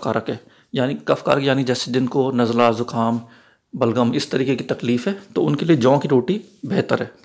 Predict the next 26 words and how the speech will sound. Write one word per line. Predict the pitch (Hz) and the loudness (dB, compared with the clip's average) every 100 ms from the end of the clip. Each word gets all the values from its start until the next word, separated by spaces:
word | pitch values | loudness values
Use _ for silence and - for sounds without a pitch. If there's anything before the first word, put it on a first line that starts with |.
| _ _ _ _ _ _ _ _ _ _ _ _ _ _ _ _ _ _ _ _ _ _ _ _ _ _ _ _ _ _ _ _ _ _ | _ _ _ _ _ _ _ _ _ _ _ _ _ _ _ _ _ _ _ _ _ _ _ _ _ _ _ _ _ _ _ _ _ _
चलिए | - 113 113 | -8 -4 -4
उसके | - - | -4 -2
बाद | 135 135 135 | 4 4 4
बात | 131 120 | 2 2
करते | - 131 135 | -2 -2 -4
हैं | 123 | -4
ऋषि | 117 - _ _ _ _ _ _ | -6 -12 _ _ _ _ _ _
चने | - 139 151 | 2 2 2
की | 139 | 2
रोटी | 120 113 | 2 2
के | 127 | -4
बारे | - - | -4 -4
में। | 113 110 _ _ _ _ _ _ | -6 -8 _ _ _ _ _ _
अब | 123 - | -10 -4
चने | - 147 165 | 0 0 0
की | 180 | 2
रोटी | 160 156 | 2 0
भी | 156 | 0
उन्होंने | 151 151 147 | 0 0 0
कहा | 143 | -2
कि | 143 | 0
ये | 160 170 - - | 2 2 2 -4
एक | 143 - | -4 4
तो | 147 | 6
रूखी | 131 131 - 135 | 6 2 2 2
है | 135 | 0